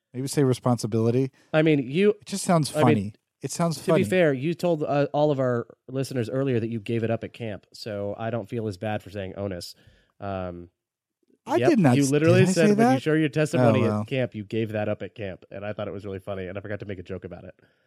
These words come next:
Speaker 2: But yeah, that was, that was
Speaker 1: Well,
Speaker 2: roughly thirty minutes ago, so.
Speaker 1: the word onus begs credulity,
Speaker 2: <laughs>
Speaker 1: so.
Speaker 2: I hate you. That's hooey. Uh, the responsibility is on us to treat our stories better, to treat each other better,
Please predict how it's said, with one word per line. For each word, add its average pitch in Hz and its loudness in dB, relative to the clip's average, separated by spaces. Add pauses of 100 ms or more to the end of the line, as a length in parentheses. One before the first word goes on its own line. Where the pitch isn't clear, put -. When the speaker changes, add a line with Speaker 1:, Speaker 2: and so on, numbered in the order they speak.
(280)
Speaker 2:
But 147 -2
yeah, 151 4
that 151 4
was, 147 0
that 156 4
was 170 6
Speaker 1:
Well, 170 6
Speaker 2:
roughly 147 4
thirty 127 2
minutes 107 -2
ago, 82 -14 (120)
so. 98 -6 (480)
Speaker 1:
the 135 0
word 170 4
onus 147 6
begs 127 2
credulity, 104 0
Speaker 2:
<laughs> - -4
Speaker 1:
so. - -6
Speaker 2:
I 104 0
hate 143 -4
you. 143 -8 (220)
That's 147 -6
hooey. 156 2 (400)
Uh, 190 0
the 208 4
responsibility 202 0
is 165 2
on 151 2
us - -8 (140)
to 143 0
treat 175 -8
our 131 0
stories 120 -4
better, 107 -6
to 113 -10
treat 151 -6
each 120 -8
other 117 -2
better, 101 -6